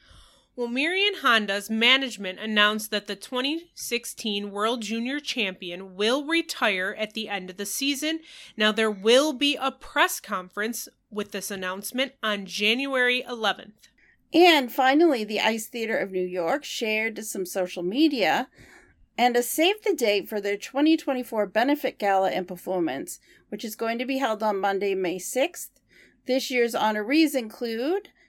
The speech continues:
Speaker 2: twenty fourteen Olympic champions Meryl Davis and Charlie White, two thousand six Olympic silver medalists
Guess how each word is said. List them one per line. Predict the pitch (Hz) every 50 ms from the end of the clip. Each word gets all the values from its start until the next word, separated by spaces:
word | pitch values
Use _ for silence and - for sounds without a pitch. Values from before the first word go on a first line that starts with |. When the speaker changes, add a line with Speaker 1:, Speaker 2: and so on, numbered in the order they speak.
| _ _
Speaker 2:
twenty | - - 247 247 240 226
fourteen | 220 - 240 220 - - - 240 226 220
Olympic | 208 202 208 208 - 208 -
champions | - - 226 208 202 214 208 202 190 185 180 -
Meryl | 202 202 190 190 185 180
Davis | 180 202 196 190 160 180 - -
and | 185 175
Charlie | - - 180 170 175 180 185
White, | 151 - 196 226 269 330 349 349 _ _ _ - - _ _ _ _
two | - - 285 294
thousand | 294 285 262 247 247 240 233 226 214
six | - - - 262 269 277 - - - -
Olympic | 233 220 214 214 214 220 208 208
silver | - - 226 208 196 202 190
medalists | 196 202 208 208 196 190 185 185 196 214 - - -